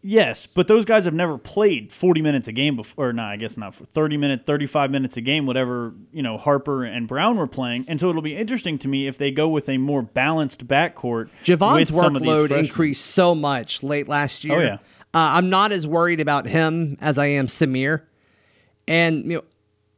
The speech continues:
Speaker 1: I'm not worried. I, I, just to clarify,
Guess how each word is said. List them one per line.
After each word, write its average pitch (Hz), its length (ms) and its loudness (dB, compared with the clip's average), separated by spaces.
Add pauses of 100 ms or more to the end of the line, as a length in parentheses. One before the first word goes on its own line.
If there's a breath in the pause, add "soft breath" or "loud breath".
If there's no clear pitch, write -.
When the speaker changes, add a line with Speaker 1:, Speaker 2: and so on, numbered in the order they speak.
(200)
Speaker 1:
I'm 247 140 4
not 277 280 4
worried. 151 460 4
I, - 480 -10
I, - 80 -16 (800)
just - 180 -8
to 135 80 -10
clarify, 101 420 -10